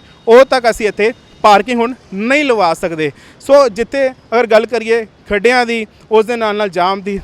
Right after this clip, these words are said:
ਤਾਂ ਤੀਸਰੀ ਵੱਡੀ ਸਮੱਸਿਆ ਜਿਹੜੀ ਹੈ ਹੁਣ ਇਹ ਜਿਹੜੇ ਪੇੜ ਨੇ ਜੋ ਕਿ ਸੜਕਾਂ ਤੁਸੀਂ ਦੇਖ ਰਹੇ ਹੋ, ਇਹ ਹਜੇ ਪਤਾ ਨਹੀਂ ਕਿ ਕਦੋਂ ਚੱਕੇ ਜਾਣਗੇ। ਉਹ ਡਸਟਬਿਨ ਵੀ ਉਹਦੇ ਨਾਲ ਪਏ ਨੇ ਔਰ ਕਦੋਂ ਚੱਕੇ ਜਾਣਗੇ ਇਹ ਵਕਤ ਹੀ ਦੱਸੇਗਾ। ਬਹਿਰਹਾਲ ਇਹ ਜਿਹੜੀ ਵੱਡੀ ਸਮੱਸਿਆ ਹੈ ਇਹ ਇਸ ਸਮੇਂ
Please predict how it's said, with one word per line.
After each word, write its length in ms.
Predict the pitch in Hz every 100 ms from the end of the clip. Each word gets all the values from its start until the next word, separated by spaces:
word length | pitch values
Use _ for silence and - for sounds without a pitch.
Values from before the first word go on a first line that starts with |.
| -
ਤਾਂ 80 | 196
ਤੀਸਰੀ 340 | 254 254 302
ਵੱਡੀ 260 | 262 202 233
ਸਮੱਸਿਆ 360 | 226 196 240
ਜਿਹੜੀ 240 | 208 202 185
ਹੈ 40 |
ਹੁਣ 220 | 185 202 - - _ 226
ਇਹ 220 | 254 254
ਜਿਹੜੇ 180 | 226 220
ਪੇੜ 280 | 208 208
ਨੇ 160 | 208 202
ਜੋ 100 | 208
ਕਿ 100 | 220
ਸੜਕਾਂ 360 | - 190 208 208
ਤੁਸੀਂ 220 | 196 202
ਦੇਖ 260 | 175 185
ਰਹੇ 120 | 208 196
ਹੋ, 120 | 202 - - -
ਇਹ 160 | 220 220
ਹਜੇ 140 | 208
ਪਤਾ 260 | 208 196 208
ਨਹੀਂ 120 | 214
ਕਿ 80 | 202
ਕਦੋਂ 240 | 190 208
ਚੱਕੇ 280 | 196 - 196
ਜਾਣਗੇ। 260 | 185 185
ਉਹ 60 | 208
ਡਸਟਬਿਨ 400 | 175 170 - 214
ਵੀ 60 | 208
ਉਹਦੇ 160 | 202
ਨਾਲ 240 | 190 170 170
ਪਏ 220 | 175 175
ਨੇ 140 | 180 - _ _ -
ਔਰ 140 | 202
ਕਦੋਂ 260 | 208 214 233
ਚੱਕੇ 260 | 214 - 208
ਜਾਣਗੇ 360 | 185 190 196
ਇਹ 120 | 226 214
ਵਕਤ 240 | 202 -
ਹੀ 60 | 247
ਦੱਸੇਗਾ। 440 | 214 - 202 226 - _ 160
ਬਹਿਰਹਾਲ 480 | 185 220 214 180 196 _ -
ਇਹ 140 | 269
ਜਿਹੜੀ 160 | 262 254
ਵੱਡੀ 260 | 208 180
ਸਮੱਸਿਆ 400 | 214 208 185 208
ਹੈ 160 | 180 185 - _ -
ਇਹ 160 | 254
ਇਸ 60 | 240
ਸਮੇਂ 260 | 233 196